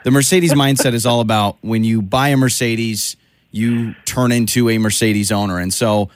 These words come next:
we just like to go through a little question and answer about when people ask you, "What kind of car do you drive?" How do you respond?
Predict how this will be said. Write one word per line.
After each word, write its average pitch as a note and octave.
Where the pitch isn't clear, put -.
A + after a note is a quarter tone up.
we B2+
just E3
like D3+
to D3
go C3+
through B2+
a A#2
little B2
question D3
and B2+
answer B2
about A2+
when A#2
people D#3+
ask B2
you, A2
"What G#2+
kind A2+
of G#2
car A2
do G#2
you G2
drive?" F2
How G2+
do G2+
you F#2+
respond? -